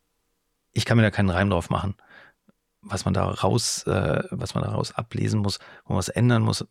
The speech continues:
Ich hab schon wieder das Gefühl, da war ein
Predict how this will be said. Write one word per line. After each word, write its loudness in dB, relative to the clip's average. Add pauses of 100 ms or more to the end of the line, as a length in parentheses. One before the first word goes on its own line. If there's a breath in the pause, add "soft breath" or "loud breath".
Ich -8
hab -6 (220)
schon 0 (920)
wieder 0
das 2
Gefühl, 2
da -4
war 2
ein -2